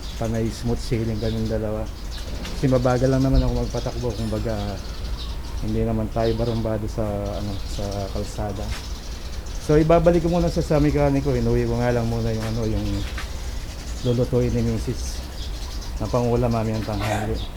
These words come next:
Then, yun nga, dumaan tayo sa mekaniko. Okay naman, wala, wala siyang masyadong gagawin ngayon. So,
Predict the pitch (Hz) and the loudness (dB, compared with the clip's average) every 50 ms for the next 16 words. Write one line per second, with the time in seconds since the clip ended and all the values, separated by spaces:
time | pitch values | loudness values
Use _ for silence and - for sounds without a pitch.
0 | - - 120 117 113 110 113 113 120 120 120 117 113 110 107 104 104 107 104 101 | -6 -4 -2 0 0 0 2 2 2 2 2 2 2 0 0 -2 -2 -2 0 0
1 | 107 107 104 - 110 107 104 - 113 110 110 104 107 107 113 110 110 - 113 107 | 0 -2 -2 -2 -2 -2 -2 -2 -2 -2 -2 0 0 0 0 -2 -2 -2 -2 -2
2 | 107 107 - 123 113 110 113 110 107 107 104 107 104 104 107 107 107 107 - - | -2 -2 0 0 0 0 0 0 0 0 0 -2 -2 -2 -2 -2 -2 -2 -4 -6
3 | - - - - - - - - 117 113 110 - - 117 117 110 101 - 123 113 | -6 -6 -6 -6 -6 -6 -4 -4 -2 -2 -2 0 0 0 0 -2 -2 0 0 0
4 | 107 107 107 110 107 110 110 110 107 107 110 104 107 110 107 104 101 - 107 104 | 0 0 0 0 0 0 0 2 2 0 0 0 0 0 -2 -2 -2 -2 -2 -2